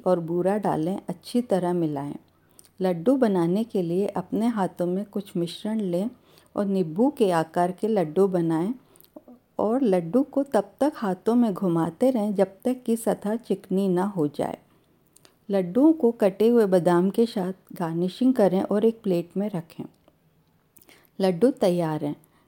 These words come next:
अपने परिवार और दोस्तों के साथ लड्डू का आनंद लें। जब लड्डू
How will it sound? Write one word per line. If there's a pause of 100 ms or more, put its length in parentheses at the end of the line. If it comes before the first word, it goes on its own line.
अपने
परिवार
और
दोस्तों
के
साथ
लड्डू
का
आनंद
लें। (1000)
जब
लड्डू